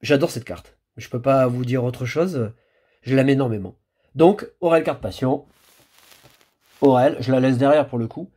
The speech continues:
Aurel, donc, tu as gagné. Alors, c'est pas, c'est pas, c'est pas le cadeau du siècle, hein. Je, je glisserai la Jumbo dans une enveloppe.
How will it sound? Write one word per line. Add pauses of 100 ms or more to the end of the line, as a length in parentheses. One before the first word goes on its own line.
(760)
Aurel,
donc, (360)
tu
as
gagné.
Alors,
c'est
pas,
c'est
pas, (840)
c'est
pas
le
cadeau
du
siècle,
hein. (120)
Je,
je
glisserai
la
Jumbo (640)
dans
une
enveloppe.